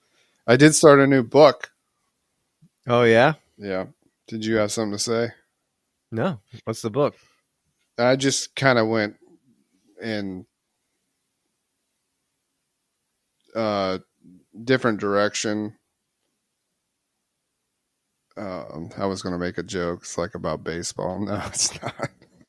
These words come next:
Speaker 2: <laughs>
Speaker 1: No, there's, um, I pulled it up here so I could say it correctly. Uh, The Custodians by Dolores Cannon. And then I'm on book one.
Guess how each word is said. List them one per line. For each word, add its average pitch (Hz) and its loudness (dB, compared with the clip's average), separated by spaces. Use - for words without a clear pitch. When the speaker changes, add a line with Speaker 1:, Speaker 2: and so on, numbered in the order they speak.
Speaker 2:
<laughs> 175 -8
Speaker 1:
No, 135 12
there's, 135 4
um, 127 6
I 117 0
pulled 127 -4
it 113 -2
up 110 -4
here 104 -4
so 104 -10
I 98 -10
could 98 -16
say - -12
it 92 -12
correctly. 98 -10
Uh, 104 -2
The 101 -8
Custodians 175 0
by 107 -4
Dolores 110 -2
Cannon. 120 -8
And 98 -10
then 101 -10
I'm 107 -8
on 107 -6
book 98 -8
one. 131 -6